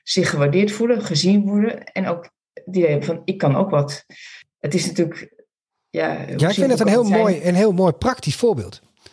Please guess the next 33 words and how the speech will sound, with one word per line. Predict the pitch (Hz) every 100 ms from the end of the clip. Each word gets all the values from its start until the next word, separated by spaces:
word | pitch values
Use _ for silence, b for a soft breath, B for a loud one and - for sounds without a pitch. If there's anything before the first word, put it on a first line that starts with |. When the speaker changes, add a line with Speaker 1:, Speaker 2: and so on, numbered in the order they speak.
| b b b
Speaker 1:
Ja. | 247
Speaker 2:
Je | 180
hebt | 147
het | 151
me | 147
eerder | 160 175
verteld | - - 175 208
en | 156
toen | 156
dacht | 165 -
ik | 175
ook | 170
van, | 147
"Oh | 170 170
ja, | 131
wat | 139
is | 160
dat | 170 156 -
voor, | - 151
zeker | 123 202 202
voor | 160 147
mensen | 147 -
die | 135
nog | 127
nooit | 135 131
een | 135
diploma | 127 156 175 160
hebben | 139 135
gehaald, | 123 120 135 - b b b b
een | - 131
bijzonder | 156 190 214 190 156
moment." | 156 190 117 - _ _ _ _ _ _
Speaker 1:
Dat, | 185 185